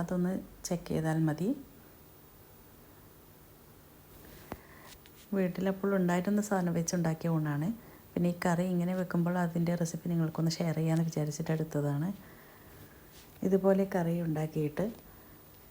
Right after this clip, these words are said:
നിങ്ങളതിൻ്റെ ഫീഡ്ബാക്ക് അറിയിക്കണം. ഇത് നമുക്ക് ഏത് മീൻ വെച്ചും ഈ സ്റ്റൈലിൽ കറി ഉണ്ടാക്കാം. ഇനി അയക്കൂറ, ആവോലി അങ്ങനെയുള്ള വലിയ മീനായാലും ചെറുതായാലും, ആ, കറി ഉണ്ടാക്കാവുന്നതാണ്. ഞങ്ങൾ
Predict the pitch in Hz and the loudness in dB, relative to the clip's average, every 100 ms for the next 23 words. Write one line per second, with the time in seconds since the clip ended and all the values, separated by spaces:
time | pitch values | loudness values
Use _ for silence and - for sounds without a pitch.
0 | - - - 185 175 170 175 175 170 165 | -20 -20 -14 -6 -4 0 2 2 0 -2
1 | - 151 160 151 143 147 147 196 - - | -2 -2 0 -2 -2 -2 -2 -2 -2 -10
2 | - - - - - - - - - - | -20 -20 -20 -20 -20 -20 -20 -20 -20 -20
3 | - - - - 180 185 208 196 196 208 | -18 -18 -20 -4 0 2 4 2 2 2
4 | 202 185 180 196 202 185 180 175 - 202 | 4 4 4 2 2 2 2 0 0 -2
5 | - 175 190 - 170 - 180 170 170 165 | 0 2 2 -2 -6 0 2 2 2 2
6 | 165 165 151 135 151 - - - - - | 4 4 4 2 0 -2 -6 -18 -20 -8
7 | - 170 175 175 170 160 165 165 165 165 | -2 0 4 2 4 4 4 4 4 4
8 | 165 165 165 175 180 165 180 175 165 - | 6 6 4 4 4 4 4 4 2 2
9 | 156 175 233 - - - - - - 175 | 2 2 -2 -6 -20 -20 -20 2 6 8
10 | 175 185 170 151 160 254 294 - - - | 8 4 4 2 2 0 -2 -10 -20 -20
11 | - - 175 170 185 170 156 160 160 156 | -10 -6 0 0 4 4 4 4 6 6
12 | 151 156 226 - - - - 170 170 | 4 2 0 -4 -16 -14 0 2 2